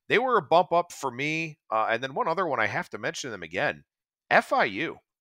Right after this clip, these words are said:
I mean, Mike MacIntyre and the, this cat should be coach of the year with what he's doing down there at F I U. I mean, absolutely incredible job.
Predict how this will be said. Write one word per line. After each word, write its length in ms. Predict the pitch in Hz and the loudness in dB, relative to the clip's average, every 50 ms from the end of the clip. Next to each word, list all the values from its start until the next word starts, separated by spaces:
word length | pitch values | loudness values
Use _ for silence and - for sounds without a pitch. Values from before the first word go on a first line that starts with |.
| _ _ _ _ - | _ _ _ _ -4
I 100 | 104 117 | -4 -2
mean, 140 | 117 113 | -2 -2
Mike 260 | 110 127 180 269 - - | -2 -2 -2 -2 -2 -2
MacIntyre 720 | 131 131 160 180 - 160 143 - 113 104 95 95 92 90 | 0 2 2 0 0 -4 -6 -4 -2 -2 0 0 0 -2
and 120 | 87 87 | -4 -6
the, 80 | 85 78 78 - - - - - _ _ | -10 -14 -14 -16 -18 -18 -20 -20 _ _
this 160 | - 311 - | -4 -2 -2
cat 280 | - - 196 156 120 - | 0 2 4 4 4 2
should 120 | - 143 | -2 -6
be 80 | 127 113 | -6 -6
coach 300 | - - 120 110 - - | -4 -2 -2 -2 -2 -6
of 60 | 85 | -8
the 80 | 80 82 | -10 -8
year 300 | 92 110 - - - - | -8 -8 -8 -8 -10 -14
with 160 | - 113 117 120 | -14 -12 -6 -2
what 160 | 135 120 107 | -2 -2 -2
he's 300 | 98 131 147 139 117 101 | -4 -6 -8 -8 -8 -8
doing 260 | - 135 135 120 104 | -6 -6 -6 -6 -2
down 240 | 98 107 104 101 95 | 0 0 0 0 0
there 240 | 92 90 87 85 - _ _ _ - - _ _ - | -4 -6 -6 -6 -8 _ _ _ -20 -20 _ _ 6
at 160 | 156 139 113 | 8 8 8
F 220 | 107 104 - - | 8 6 4 2
I 100 | 104 85 | 0 0
U. 300 | 80 85 90 82 73 - - | 0 -2 -6 -10 -10 -12 -12
I 40 | - | -12
mean, 120 | 113 117 - - | -10 -6 0 2
absolutely 600 | 151 180 226 247 - - - 170 135 131 101 90 | 4 4 4 2 -2 -4 -10 -10 -8 -8 -10 -10
incredible 580 | 90 - - - - - 143 123 95 71 78 | -10 -10 -12 -12 -8 -6 -4 -4 -4 -6 -8
job. 240 | - - 71 57 50 | -12 -12 -12 -12 -12